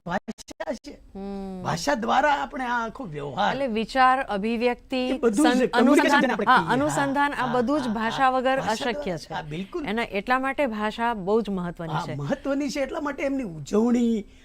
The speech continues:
Speaker 1: આપણે, આપણે ભાષા બચાવવાની વાત અહીંયા નથી. ભાષા તો બચશે, આપણે
Speaker 2: હમ.
Speaker 1: બચીશું, આપણી
Speaker 2: હમ.
Speaker 1: સંસ્કૃતિ બચશે,
Speaker 2: હમ.
Speaker 1: ભાષા બચશે.
Speaker 2: હમ.
Speaker 1: એની કારણે એટલે પણ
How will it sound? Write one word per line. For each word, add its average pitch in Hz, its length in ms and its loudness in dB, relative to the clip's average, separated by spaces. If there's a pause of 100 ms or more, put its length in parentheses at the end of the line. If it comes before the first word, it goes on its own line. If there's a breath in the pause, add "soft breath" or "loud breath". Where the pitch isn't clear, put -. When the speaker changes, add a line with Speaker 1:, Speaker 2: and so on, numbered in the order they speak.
(100)
Speaker 1:
આપણે, 240 320 -4
આપણે 196 320 -6
ભાષા 151 540 -6
બચાવવાની 254 600 -2
વાત 254 200 -2
અહીંયા 277 180 -6
નથી. 240 200 -4
ભાષા 151 320 -8
તો 233 120 -14
બચશે, 196 480 -10
આપણે 151 320 -8
Speaker 2:
હમ. 190 60 -6
Speaker 1:
બચીશું, 208 600 -8 (160 soft breath)
આપણી 196 160 -4
Speaker 2:
હમ. 165 40 -8
Speaker 1:
સંસ્કૃતિ 208 520 -6
બચશે, 196 580 -6
Speaker 2:
હમ. 202 180 -8
Speaker 1:
ભાષા 214 360 -4
બચશે. 202 460 -8 (140)
Speaker 2:
હમ. 214 140 -8
Speaker 1:
એની 220 140 -4
કારણે 262 300 -2
એટલે 262 180 -4
પણ 262 220 -2